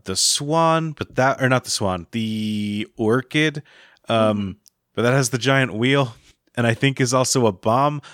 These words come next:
Speaker 1: I'm not entirely sure. It doesn't make a lot of sense. Um,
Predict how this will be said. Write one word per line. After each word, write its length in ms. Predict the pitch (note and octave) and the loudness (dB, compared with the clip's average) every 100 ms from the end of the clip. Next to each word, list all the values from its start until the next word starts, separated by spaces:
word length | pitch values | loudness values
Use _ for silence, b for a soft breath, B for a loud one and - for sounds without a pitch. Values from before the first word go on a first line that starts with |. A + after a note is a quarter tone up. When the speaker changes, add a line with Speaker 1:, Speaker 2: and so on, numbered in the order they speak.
| B | B
Speaker 1:
I'm 160 | B2 B2+ | -4 0
not 220 | B2+ B2+ | 0 -2
entirely 500 | B2 B2 A2 G#2+ G2+ | -2 0 0 2 0
sure. 380 | F#2+ A2 F2+ F2+ | -2 -2 -2 -2
It 200 | C3 B2 | -4 -4
doesn't 320 | D#3+ F3 G3 | -2 0 0
make 200 | F3 D#3 | 0 0
a 60 | C#3 | 0
lot 300 | B2 B2 C#3 | 2 2 0
of 80 | C#3 | 0
sense. 540 | - D3 C#3+ C#3 - B B B B | 0 0 0 -4 -6 B B B B
Um, 500 | A#2+ A#2 A2 G#2 G2 | 2 4 2 0 -8